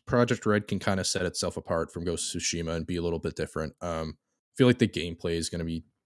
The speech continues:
very similar, probably not as <laughs> good as Ghost of Tsushima. Uh, but I feel like you're not gonna be a straight up,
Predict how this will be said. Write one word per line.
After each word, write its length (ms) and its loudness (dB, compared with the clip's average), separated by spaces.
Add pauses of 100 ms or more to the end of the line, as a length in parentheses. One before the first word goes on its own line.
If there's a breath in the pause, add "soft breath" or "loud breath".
(280)
very 280 2
similar, 680 -2
probably 320 0
not 220 0
as 140 -2 (520)
<laughs> 260 -10
good 200 4
as 120 4
Ghost 300 8
of 60 6
Tsushima. 500 -2 (600 loud breath)
Uh, 420 0 (840)
but 100 2
I 40 6
feel 160 8
like 100 6
you're 80 6
not 160 6
gonna 120 4
be 180 0
a 60 -4
straight 680 -4
up, 60 -12